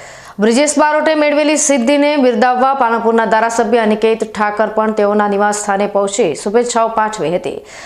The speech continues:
બ્રિજેશ બારોટની સિદ્ધિથી તેમના પરિવારજનો સહિત સ્નેહીજનોમાં હરખનું મોજું ફરી વળ્યું હતું.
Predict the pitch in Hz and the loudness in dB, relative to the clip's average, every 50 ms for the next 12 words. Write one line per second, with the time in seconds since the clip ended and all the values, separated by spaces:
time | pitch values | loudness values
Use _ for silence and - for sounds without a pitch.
0 | - - - - 220 240 247 262 294 285 294 285 285 285 285 294 294 294 302 302 | -20 -18 -4 0 2 2 4 2 2 2 2 2 2 2 2 0 0 0 0 0
1 | 294 - - 269 226 233 294 285 - 285 294 302 294 277 247 247 254 254 254 254 | 2 2 0 2 2 2 0 2 2 2 2 2 2 2 2 2 2 2 2 0
2 | 262 254 - - - - - - 233 240 240 254 269 269 254 240 247 262 262 254 | 0 -2 -6 -10 -14 -12 -6 0 0 2 4 4 2 2 2 2 2 2 2 2
3 | - - 285 294 294 254 202 - 165 170 175 - - - 262 269 269 285 277 269 | 0 0 2 2 2 0 2 2 0 0 0 0 -2 0 2 2 2 2 2 2
4 | 269 262 269 269 269 262 254 240 247 254 254 254 254 254 254 240 233 233 214 220 | 2 2 2 2 2 2 2 2 0 0 0 0 0 2 2 4 2 2 2 2
5 | 233 220 226 233 214 190 175 165 147 165 185 - - 156 - - - | 0 0 0 0 2 2 2 0 0 -2 -4 -6 -6 -8 -8 -10 -12